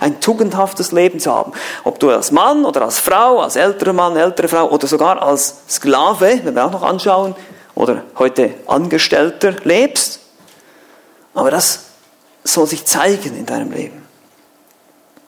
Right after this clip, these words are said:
Nun, was bedeutet das hier? Sie ist eine Dienerin Gottes, indem sie sich unterordnet unter die Leitung ihres Mannes.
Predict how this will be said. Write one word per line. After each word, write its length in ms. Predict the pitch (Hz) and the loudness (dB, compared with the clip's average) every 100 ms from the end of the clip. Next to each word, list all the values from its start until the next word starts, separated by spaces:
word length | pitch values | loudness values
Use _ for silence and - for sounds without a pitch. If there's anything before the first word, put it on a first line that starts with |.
| _ - | _ -2
Nun, 160 | 196 165 | 0 2
was 100 | 131 | 0
bedeutet 380 | 151 170 196 - | 0 0 0 0
das 160 | 131 | -2
hier? 280 | - 156 190 190 - - | 2 4 4 0 -10 -4
Sie 160 | - 226 | 0 2
ist 100 | 220 | 2
eine 200 | 165 156 | 2 2
Dienerin 520 | - 233 233 190 165 | 2 2 2 2 4
Gottes, 400 | 175 214 156 - | 2 2 -2 0
indem 280 | 147 165 180 | 2 0 0
sie 100 | 151 | 0
sich 280 | 151 147 - - - - - | 0 0 -8 -16 -18 -8 2
unterordnet 840 | 233 240 208 - 160 165 180 170 | 2 2 0 4 2 2 0 0
unter 220 | - 147 | 0 0
die 100 | 131 | 0
Leitung 640 | 117 131 180 - 175 170 165 | 0 2 0 0 0 0 -4
ihres 540 | - 131 131 131 - - _ _ _ | -2 0 0 -4 -8 -12 _ _ _
Mannes. 480 | 107 156 202 - - | -2 -2 -2 -6 -14